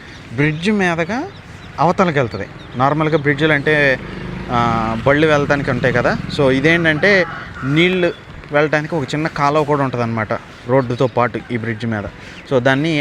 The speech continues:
యాక్విడక్ట్ అంటారనమాట. ఇప్పుడు మీకు కనిపిస్తుంది కదా, ఇక్కడ గేట్లు ఉంటాయి. So, గేట్లను యూజ్ చేసి వాటర్ వెళ్ళాలా వద్దా అనేది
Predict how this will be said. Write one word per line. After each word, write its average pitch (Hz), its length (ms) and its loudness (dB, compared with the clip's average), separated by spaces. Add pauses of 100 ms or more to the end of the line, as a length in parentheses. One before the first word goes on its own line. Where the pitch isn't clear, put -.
యాక్విడక్ట్ 147 480 2
అంటారనమాట. 113 500 -4 (540)
ఇప్పుడు 143 260 2
మీకు 143 160 2 (140)
కనిపిస్తుంది 139 520 -2
కదా, 160 140 0 (260)
ఇక్కడ 123 160 2 (140)
గేట్లు 151 360 2
ఉంటాయి. 135 220 -2 (500)
So, 135 80 4 (220)
గేట్లను 160 380 2
యూజ్ 143 220 0
చేసి 143 240 2 (160)
వాటర్ 143 320 2
వెళ్ళాలా 139 420 2
వద్దా 127 220 -2
అనేది 127 260 0